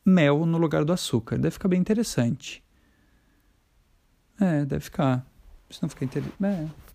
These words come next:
melhor do que açúcar, o mel fica, certeza. E se eu botasse lim-,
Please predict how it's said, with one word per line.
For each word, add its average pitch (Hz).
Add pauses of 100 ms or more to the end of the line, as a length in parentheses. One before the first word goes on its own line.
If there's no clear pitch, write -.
melhor 127
do 160
que -
açúcar, 139 (680)
o 208
mel 131
fica, 117 (140)
certeza. 120 (1700)
E 202
se -
eu 214
botasse 208
lim-, 196